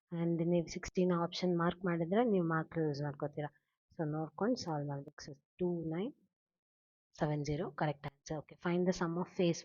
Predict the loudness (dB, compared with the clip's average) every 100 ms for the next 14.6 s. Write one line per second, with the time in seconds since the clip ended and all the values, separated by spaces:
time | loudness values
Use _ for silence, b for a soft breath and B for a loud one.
0 | -2 0 -2 -6 -4 -2 -2 -4 _ _
1 | _ -4 -2 -4 -6 _ -10 0 0 0
2 | -10 -6 -4 0 0 0 0 2 2 0
3 | -2 0 2 0 0 0 0 -4 -8 -8
4 | -4 -2 -4 -4 -4 0 0 -2 -4 -6
5 | -8 -20 _ _ _ _ 6 8 8 6
6 | 4 4 4 2 2 4 4 4 2 0
7 | 2 2 2 0 0 0 -2 4 6 6
8 | 6 6 6 4 2 2 2 2 2 2
9 | 2 0 -2 -4 -6 -6 -12 -18 _ -6
10 | -4 2 4 4 4 2 0 -2 _ _
11 | _ 4 6 6 2 0 2 0 2 0
12 | -2 -2 -2 -2 -4 -4 2 2 2 2
13 | 0 2 2 4 4 2 2 2 2 -2
14 | -4 -2 0 0 0 -2